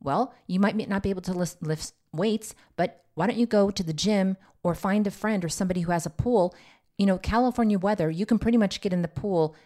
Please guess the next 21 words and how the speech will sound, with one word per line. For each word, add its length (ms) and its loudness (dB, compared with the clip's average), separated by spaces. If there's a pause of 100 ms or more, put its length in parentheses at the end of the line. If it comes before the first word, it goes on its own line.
seven 400 2
months 280 0
out 100 -2
of 100 -4
the 80 -6
year. 360 -10 (380)
"Oh, 260 6
I, 180 4
I, 120 2 (100)
I 40 2
can't 280 -6
do 120 -4
that. 200 -2
I 80 2
don't 140 2
know 120 4
anybody 340 2
who 80 2
has 200 2
a 40 -6
pool. 380 -4